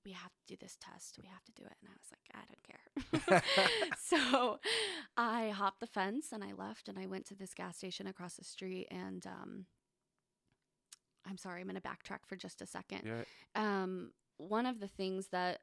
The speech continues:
Speaker 1: was also my responsibility in the home was, um, cooking for everybody. So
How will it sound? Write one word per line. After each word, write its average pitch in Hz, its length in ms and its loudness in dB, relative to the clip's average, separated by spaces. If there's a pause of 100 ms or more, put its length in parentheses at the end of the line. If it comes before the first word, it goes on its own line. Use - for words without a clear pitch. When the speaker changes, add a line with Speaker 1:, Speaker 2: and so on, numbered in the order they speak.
Speaker 1:
was 185 240 -2
also 185 240 -2
my 185 140 -2
responsibility 185 720 -4
in 196 100 -2
the 196 80 -2
home 190 280 -2
was, 196 280 -6
um, - 340 -6 (460)
cooking 196 360 -2
for 208 140 -8
everybody. 196 480 -8
So - 300 -10